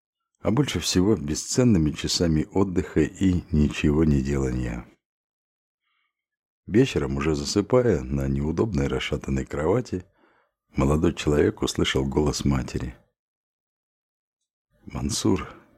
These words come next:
дорогой, вызвали его отсюда". Было похоже, что она сейчас расплачется. "Прошу, сделай что-нибудь". Отец что-то тихо отвечал ей,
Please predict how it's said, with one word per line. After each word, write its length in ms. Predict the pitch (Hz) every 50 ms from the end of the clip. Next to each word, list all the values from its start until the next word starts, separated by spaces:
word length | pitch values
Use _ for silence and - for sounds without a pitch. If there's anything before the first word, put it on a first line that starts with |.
| _ _ _ _
дорогой, 560 | - - 73 82 87 85 92 107 95 64 60 - - _ _ _ _ _ _ _ _ _ _ _ _ _ _ _ _ _ -
вызвали 540 | 90 98 110 127 139 110 - - 87 80 82
его 260 | 80 78 76 78 73
отсюда". 560 | 78 - - - - 101 82 64 - 64 64 - _ _ _ _ _ _ _ _ _ _ _ _ _ _ _ _ _ _ _ _ _ _ _ _ _ _ _ _ _ _ _ _ -
Было 300 | 73 71 71 71 76 76
похоже, 440 | - - - - - 104 85 71
что 300 | 65 - - - 69 65
она 160 | 64 71 67 62
сейчас 380 | - - - - 73 - -
расплачется. 840 | 65 76 73 - - - 82 80 - - - - - - - - - _ _ _ _ _ _ _ _ _ _ _ _ _ _ _ _ _ _ _ _ _ _ _
"Прошу, 640 | - - 101 92 - - - - 107 90 71 58 - - - - - - _ _ _
сделай 480 | 92 90 92 98 110 123 120 92 80 73
что-нибудь". 680 | - - - 80 71 78 85 76 65 64 62 - - _ _ _ _ _ _ _ _ _ _ _ _ _ _ _ _ _ _ _ _ _ _ _ _ _ _ _ _ _ _ _ _ _ _ _ _ _ _ _ _ _ _
Отец 360 | - - 87 - 104 98 -
что-то 400 | - - - - - 71 - -
тихо 320 | 67 - 78 73 - - 69
отвечал 540 | 64 - 73 71 65 - - 98 104 107 104
ей, 340 | 98 92 90 87 85 -